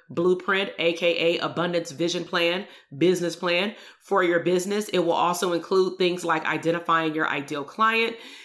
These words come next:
things that you want to consider when hiring a team, and a whole lot more.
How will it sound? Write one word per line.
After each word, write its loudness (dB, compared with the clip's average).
things 2
that 2
you 0
want 2
to -6
consider 0
when -6
hiring -4
a -4
team, -4
and 0
a 0
whole 2
lot 0
more. -8